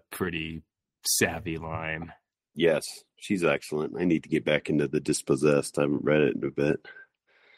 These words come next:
Speaker 1: Yeah, man. Uh,
Speaker 2: Mm, mm, mm, mm, mm, mm, mm, mm, mm, mm, mm.
Speaker 1: Ben, you got any, uh,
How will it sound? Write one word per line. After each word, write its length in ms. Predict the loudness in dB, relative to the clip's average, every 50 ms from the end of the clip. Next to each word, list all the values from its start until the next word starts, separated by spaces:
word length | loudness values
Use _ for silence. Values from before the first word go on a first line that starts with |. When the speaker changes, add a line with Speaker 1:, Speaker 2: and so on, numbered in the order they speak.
| _ _ _ _ _ _ _ _ _ _ _ _ _ _ _ _ _ _ _ _ _ _ _ _ _ _ -6
Speaker 1:
Yeah, 180 | -2 0 2 2
man. 380 | 2 2 0 -2 -4 -4 -6 -8 -16 _ _ _ _ _ _ _ _ _ _ _ _ _ _ _ _ _ _ _ _ _ _ _ _ _ _ _ _ _ _ _ -4
Uh, 80 | 0
Speaker 2:
Mm, 280 | 2 2 2 0 2 4
mm, 240 | 6 6 6 6 2 2 6 8
mm, 240 | 8 8 8 4 -2 _ _ _ _ _ _ _ 8
mm, 180 | 10 10 8 6 _ _ 4
mm, 200 | 6 6 6 4 0 _ 4 8
mm, 220 | 10 10 10 8 _ _ _ _ 6 8
mm, 160 | 8 8 8 4 _ _ _ _ 6
mm, 180 | 6 6 6 2 -6 -20 _ _ _ _ -18 -18 -18 -18 _ _ 0 6 8
mm, 180 | 8 8 8 _ _ _ _ 6
mm, 160 | 6 6 6 2 -6 -2 4 4
mm. 180 | 4 4 4 -2 _ _ _ _ _ _ _ _ _ _ _ _ _ _ _ -6 0
Speaker 1:
Ben, 300 | 4 6 6 8 10 10
you 120 | 10 10 10
got 120 | 8 8
any, 340 | 6 6 6 6 6 6 6
uh, 440 | 6 6 6 6 6 4 4 2